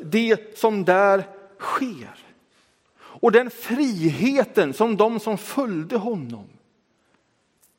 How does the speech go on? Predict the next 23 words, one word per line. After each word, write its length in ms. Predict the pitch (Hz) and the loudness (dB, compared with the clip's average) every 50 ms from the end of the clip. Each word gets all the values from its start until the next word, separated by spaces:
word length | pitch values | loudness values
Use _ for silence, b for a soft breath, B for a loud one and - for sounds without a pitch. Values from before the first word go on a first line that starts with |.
| _ _ _ _ _ | _ _ _ _ _
fick 220 | - - 240 - | -6 -6 -6 -4
smak 500 | - - 247 254 254 254 - - - - | -2 0 2 2 4 2 0 -2 -8 -12
på, 180 | - 123 95 - - _ _ _ _ _ _ _ _ b b b b b | -14 -14 -14 -16 -20 _ _ _ _ _ _ _ _ b b b b b
kände, 680 | - - 285 262 247 220 185 180 185 185 247 208 139 - - - - _ _ _ _ _ b b b b | -2 2 2 2 2 0 -4 -8 -6 -4 -4 -4 -4 -6 -14 -20 -20 _ _ _ _ _ b b b b
vad 120 | - 196 226 | 2 2 2
det 60 | 240 | 2
skapade 840 | - - - - - - 277 285 247 180 147 - - - 254 247 | 0 -4 -6 -4 2 2 4 4 4 4 2 0 0 0 0 0
hos 120 | 254 214 - | -2 -6 -6
dem. 260 | - 135 117 107 98 - - _ _ B B B B B B B B B B B B B - | -8 -10 -10 -10 -14 -20 -20 _ _ B B B B B B B B B B B B B -4
Det 100 | - 226 | -2 2
var 100 | 226 247 | 2 2
något 160 | 254 - - | 2 2 0
helt 520 | 165 - - 254 277 277 269 269 233 - B B B B | -4 -4 -2 0 0 2 2 2 0 0 B B B B
radikalt 920 | - 226 220 226 233 - - 208 226 226 226 226 226 220 - - - - b b b b b b b | 2 2 2 2 -2 -2 0 2 4 4 4 4 4 2 0 -6 -16 -20 b b b b b b b
nytt. 680 | 233 247 247 - - _ _ _ - - - - - _ _ _ _ _ _ _ _ _ _ _ _ _ _ _ _ _ _ _ _ _ _ _ _ _ _ _ B B B B B B | -6 -6 -6 -8 -10 _ _ _ -20 -20 -20 -20 -20 _ _ _ _ _ _ _ _ _ _ _ _ _ _ _ _ _ _ _ _ _ _ _ _ _ _ _ B B B B B B
Men 160 | - 226 240 | 2 4 4
det 60 | 233 | 6
var 80 | 240 285 | 6 6
inte 160 | 285 - 262 | 4 4 4
bara 140 | 254 285 233 | 2 2 2
frihet 560 | - - - 311 294 247 202 185 220 226 220 | 2 0 0 2 2 2 4 4 4 4 4
i 40 | 247 | 4
allmänhet, 1000 | 254 269 254 233 202 208 220 214 226 269 220 143 107 - - - - - - | 4 6 6 4 2 0 -2 -2 -2 0 -2 -4 -4 -6 -12 -20 -20 -20 -20